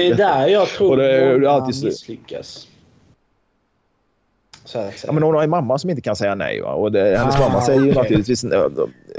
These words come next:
Speaker 1: och hennes mamma säger ju naturligtvis nej, liksom, när, när kassan har ebbat, va? Är Ebbe i kassan, liksom, så måste hon ju säga nej, va? Så är det ju bara.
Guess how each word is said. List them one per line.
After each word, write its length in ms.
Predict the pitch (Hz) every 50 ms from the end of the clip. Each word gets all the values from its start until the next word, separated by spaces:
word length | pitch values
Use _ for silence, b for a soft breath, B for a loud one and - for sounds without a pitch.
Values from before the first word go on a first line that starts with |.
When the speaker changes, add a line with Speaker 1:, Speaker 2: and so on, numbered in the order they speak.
| 52 62
Speaker 1:
och 160 | 98 127 127
hennes 180 | 127 127 120 -
mamma 260 | 139 127 113 104 104
säger 200 | - 139 147 151
ju 60 | 143
naturligtvis 400 | 143 127 - 117 110 95 95 101
nej, 260 | 101 110 127 139 139
liksom, 320 | 113 101 92 - - 98 98
när, 120 | 104 98
när 640 | 92 101 104 101 98 95 82 76 73 71 69 69 -
kassan 440 | - - 107 - - - - 92 110
har 120 | 139 165 170
ebbat, 360 | 127 90 - 60 - - -
va? 200 | - 53 62 76
Är 340 | 85 85 80 - 85 92 92
Ebbe 160 | 92 87 98
i 20 | 92
kassan, 400 | - 117 101 - - - 156 151
liksom, 240 | 101 - - 113
så 60 | 104 107
måste 300 | 110 110 - - - 107
hon 60 | 127
ju 60 | 131
säga 200 | - 127 113 98
nej, 220 | 87 71 62 57
va? 120 | 52 50 50
Så 120 | - -
är 160 | 113 107 76
det 60 | 80 92
ju 80 | 107
bara. 260 | 127 123 82 58 62